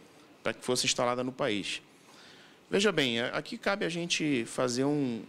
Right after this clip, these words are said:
um, um, um parêntese histórico aqui. Essas agências terceirizadas, elas começaram a existir a partir da década de noventa, quando foram criadas lá atrás. É,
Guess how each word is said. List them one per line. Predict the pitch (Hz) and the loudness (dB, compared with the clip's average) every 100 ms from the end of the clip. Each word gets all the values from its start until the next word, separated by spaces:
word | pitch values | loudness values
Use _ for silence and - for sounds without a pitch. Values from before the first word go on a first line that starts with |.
| - | -6
um, | 120 113 110 107 - - | -2 0 0 -4 -8 -8
um, | 117 110 107 101 - | -4 -2 -2 -4 -6
um | - 110 107 | -4 -2 -2
parêntese | - 123 127 135 127 | 0 0 0 -2 -4
histórico | 135 - 117 104 101 95 | -4 -2 0 0 -2 -6
aqui. | - 85 - - - - - | -8 -10 -10 -18 -20 -20 -6
Essas | - 175 202 165 - 127 | 0 2 2 0 0 0
agências | 117 110 117 110 | 0 -2 -4 -4
terceirizadas, | - 101 104 98 101 131 123 101 | -2 0 0 0 0 0 -2 -2
elas | 113 113 - - - - - - - - - - - | -2 -2 -4 -8 -20 -20 -20 -20 -20 -20 -20 -20 -10
começaram | - 139 131 151 151 | -2 0 2 2 2
a | |
existir | 135 123 147 | 0 0 0
a | |
partir | 147 135 147 | -2 -4 -4
da | 139 | -2
década | 139 143 | -2 -2
de | 147 | -4
noventa, | 156 135 110 104 - - - - - - - - - - - | -2 -2 -2 -6 -8 -18 -20 -20 -20 -20 -20 -20 -18 -18 -8
quando | 110 | -6
foram | - 131 | 0 0
criadas | 131 139 120 120 113 110 | 2 2 2 2 0 -4
lá | 120 139 | -4 -4
atrás. | - 98 92 82 - - - - - - - - - - - | -4 -6 -4 -6 -8 -10 -20 -20 -20 -20 -20 -20 -20 -20 -10
É, | - 110 107 104 101 98 | -2 0 0 0 0 -2